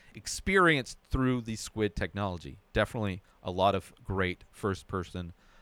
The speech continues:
uh, moments in this movie. The film blends elements of science fiction, crime noir, and social commentary, creating a unique and atmospheric cinematic experience. Although Strange Day,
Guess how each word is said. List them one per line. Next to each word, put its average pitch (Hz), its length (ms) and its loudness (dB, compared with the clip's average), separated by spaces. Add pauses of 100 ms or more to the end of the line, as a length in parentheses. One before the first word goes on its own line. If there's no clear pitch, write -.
(160)
uh, 80 140 -8
moments 101 500 -4
in 98 140 -12
this 95 520 -6
movie. 196 460 -2 (220)
The 151 100 8
film 196 300 4
blends 170 500 4
elements 180 460 2
of 131 100 -4
science 131 320 0
fiction, 214 540 2 (280)
crime 143 460 4
noir, 151 580 6 (280)
and 104 200 -6
social 135 440 0
commentary, 143 760 0 (280)
creating 151 420 2
a 123 80 0
unique 120 640 -2
and 135 180 -6
atmospheric 131 880 0
cinematic 110 720 -2
experience. 107 840 -6 (320)
Although 127 400 4
Strange 175 540 -2
Day, 175 260 2